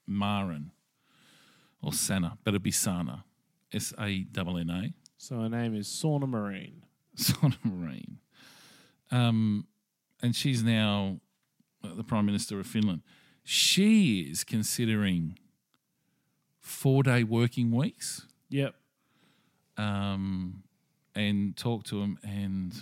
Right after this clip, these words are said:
Speaker 1: what was the other thing she was bringing in? I don't know if it was more holiday time or, um, but her whole, I'll bring it up.
Speaker 2: And as you said, like, one thing that's there is, is the,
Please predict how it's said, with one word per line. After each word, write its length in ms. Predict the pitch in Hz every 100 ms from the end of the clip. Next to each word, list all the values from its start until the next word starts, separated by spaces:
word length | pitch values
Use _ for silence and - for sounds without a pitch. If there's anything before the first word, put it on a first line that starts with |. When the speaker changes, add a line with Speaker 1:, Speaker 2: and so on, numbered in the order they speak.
| -
Speaker 1:
what 120 | 151
was 120 | 147
the 60 | 151
other 140 | 117
thing 220 | 113 113
she 100 | 113
was 140 | - -
bringing 340 | 90 95 92
in? 240 | 92 87 85 _ _ _ _ _ _ _ _ _ _ _ _ _ -
I 60 | 151
don't 20 |
know 40 |
if 60 | 165
it 20 |
was 140 | 151 131
more 400 | 139 143 135 113 _ _ _ _ _ _ _ _ _ _
holiday 520 | - - 123 131 127
time 520 | 113 - 113 117 117 98
or, 340 | 90 85 85 _ _ _ _ _ _ _ _ _ _ _ _ _
um, 500 | 113 98 92 95 95 123 _ _ -
but 140 | 123
her 360 | 107 - 131 131
whole, 760 | 101 - 123 120 117 113 101 95 _ _ _ _ _ _ _ _ _ _ _ _ -
I'll 80 | -
bring 240 | - -
it 120 | - -
up. 180 | - - _ _ _ - - _ _ _ -
Speaker 2:
And 180 | 175 208
as 180 | 226
you 60 | 170
said, 240 | 151 143
like, 220 | 131 135 151
one 240 | 160 175
thing 200 | 165 156
that's 280 | 135 110 -
there 320 | 123 120 120
is, 260 | 117 107 -
is 240 | 120 113
the, 100 | 113